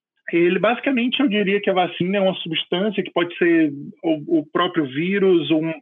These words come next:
um próprio, uma própria bactéria, por exemplo, atenuada, ou parte dela, e ela gera uma imunidade, né, gera anticorpo, gera imunidade,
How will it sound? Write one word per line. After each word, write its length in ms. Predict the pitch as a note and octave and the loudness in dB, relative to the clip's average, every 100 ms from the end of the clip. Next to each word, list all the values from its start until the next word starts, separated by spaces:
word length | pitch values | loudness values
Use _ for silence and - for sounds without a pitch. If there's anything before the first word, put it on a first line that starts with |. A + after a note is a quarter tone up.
| - | -12
um 120 | D3+ - | -8 -2
próprio, 380 | D3 C#3+ D#3+ | 0 0 0
uma 160 | D3+ D3+ | 0 0
própria 260 | D#3+ C#3+ - | -2 -2 -4
bactéria, 580 | C#3+ - E3 F#3 F3+ | -6 -4 -2 0 -2
por 120 | F3 D3+ | 0 0
exemplo, 420 | C#3 D3 D3 D#3+ | 0 -2 0 2
atenuada, 720 | D#3+ E3+ E3 D3 D#3 G3 A3 - - - - - _ | 0 0 0 0 0 0 -2 -4 -20 -20 -18 -20 _
ou 140 | D#3+ D3+ | -4 0
parte 400 | E3 E3+ - D3 | 0 0 -2 -4
dela, 720 | C#3+ E3 F#3+ F#3 F#3 F3+ F#3 - E3 | -2 0 2 2 2 0 -4 -8 -6
e 560 | D#3 D#3 D#3 D3+ D3 | -4 -2 -2 2 2
ela 540 | D3+ D#3 F3 G3+ A3 G#3 | 2 2 2 2 2 0
gera 480 | C#3+ E3+ F3 G#3 C4 C#4 - | -2 -2 -2 -2 -4 -10 -10
uma 720 | F3 F#3 G3+ G#3+ G#3 G#3 G3 F#3 E3 - F3+ | -6 -4 -2 0 2 2 0 -2 -4 -8 -8
imunidade, 680 | F3 G#3+ G#3 D3 D#3 G#3 - _ _ | -4 -2 -2 0 0 -2 -10 _ _
né, 340 | G3 D#3 E3+ D3+ | -12 -10 -10 -8
gera 440 | D3 C#3+ D3 C#3+ _ _ - _ - | -6 -6 -6 -10 _ _ -20 _ -10
anticorpo, 680 | D3 - - F3+ G#3+ D4+ A3 | -8 -6 -2 0 0 -2 0
gera 240 | F#3 F#3+ | 0 0
imunidade, 760 | G#3 G#3 G#3+ F#3+ E3+ F3+ F#3+ | -2 0 0 2 2 2 0